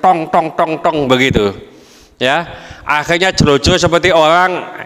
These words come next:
"Iblis dolenan, iki arepe jadi mungsuhku iki, arepe apa, ah, ngalano aku iki ya." Masuk dia lewat hidung, lalu keluar lewat mulut dan seterusnya.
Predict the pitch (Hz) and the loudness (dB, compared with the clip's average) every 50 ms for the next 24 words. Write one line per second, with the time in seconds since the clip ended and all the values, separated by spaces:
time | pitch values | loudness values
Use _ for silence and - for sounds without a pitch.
0 | - 156 185 202 185 - - 151 156 - - - 117 107 110 120 127 135 135 131 | -4 -2 -2 -2 -2 -2 0 0 0 2 2 2 2 2 4 2 2 2 0 0
1 | 127 113 104 107 120 131 120 - 147 143 131 120 127 123 - 143 - - 104 - | 0 -2 -2 -2 -2 -2 0 0 2 2 2 2 2 0 0 -2 -2 0 0 0
2 | 113 110 123 120 110 - - 160 139 - - 120 110 104 92 101 101 95 92 113 | -2 -2 -2 -4 -2 0 0 0 0 0 2 2 2 2 2 2 0 0 0 0
3 | 127 135 131 151 135 120 - - - - - - - - - - - 131 127 - | 0 0 0 0 -2 -2 -6 -16 -20 -20 -20 -20 -20 -20 -12 -6 -4 -4 -2 0
4 | 165 165 185 185 160 - - - - - - - 143 139 131 131 127 135 151 147 | 0 2 2 0 -2 -8 -14 -20 -20 -12 -6 -2 0 0 2 0 0 0 -2 0
5 | 147 147 143 147 151 156 156 151 135 123 - - 127 117 107 101 107 104 104 120 | 0 2 2 2 2 2 2 2 0 0 0 0 0 0 2 2 2 2 2 2
6 | 123 113 101 - - - - - - - - 139 139 131 - - 190 180 135 127 | 0 -2 -6 -10 -14 -20 -20 -20 -20 -8 -4 0 0 0 0 0 0 -2 -2 0
7 | 120 120 110 101 95 98 113 123 131 131 - - - - - 117 117 - 143 135 | 0 2 2 4 2 2 2 2 2 0 0 -4 -8 -6 -4 -4 -2 0 2 2
8 | 127 123 113 110 107 113 - - - - - - - - - - - 117 123 135 | 2 2 0 -2 -6 -10 -12 -16 -20 -20 -20 -20 -20 -20 -16 -6 -2 0 2 4
9 | 151 165 160 147 - - - - - 143 139 143 139 147 147 143 139 135 131 131 | 4 4 4 2 0 -4 -8 -6 -2 0 2 2 2 2 2 2 2 2 2 2
10 | 127 131 135 143 143 - - 131 131 131 135 135 139 139 - - 113 104 - - | 2 2 2 2 0 0 0 2 2 4 4 4 2 2 -2 -4 -4 -2 -2 -2
11 | - - 107 104 104 92 - - 101 90 87 87 85 | -2 0 0 0 0 0 -4 -6 -8 -8 -8 -8 -12